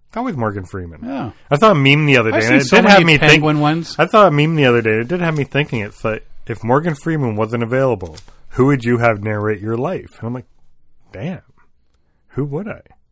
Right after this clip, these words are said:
Speaker 2: James Earl Jones.
Speaker 1: Snoop Dogg? <laughs>
Speaker 2: Snoop Dogg. <laughs>
Speaker 1: Snoop Dogg and Martha Stewart together. <laughs>
Speaker 2: Oh. They're, them cooking. Yeah.
Speaker 1: <laughs>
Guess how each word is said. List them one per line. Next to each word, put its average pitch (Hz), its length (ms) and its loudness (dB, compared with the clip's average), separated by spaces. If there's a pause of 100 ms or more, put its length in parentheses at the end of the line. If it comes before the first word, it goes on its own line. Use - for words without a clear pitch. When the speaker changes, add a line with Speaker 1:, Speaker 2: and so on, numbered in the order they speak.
(260)
Speaker 2:
James 107 300 -2
Earl 110 140 -4
Jones. 151 380 -4 (100)
Speaker 1:
Snoop - 320 -12
Dogg? 139 420 -6
<laughs> - 140 -16
Speaker 2:
Snoop 147 440 -2
Dogg. 107 240 -2 (240)
<laughs> - 120 -4 (1900)
Speaker 1:
Snoop 196 280 2
Dogg 208 220 6
and 165 100 4
Martha 143 260 4
Stewart 123 360 -4
together. 107 600 -6
<laughs> - 280 -16
Speaker 2:
Oh. 131 420 2 (1300)
They're, 131 180 0
them 131 220 0
cooking. 120 460 -2 (340)
Yeah. 123 360 0
Speaker 1:
<laughs> - 40 -8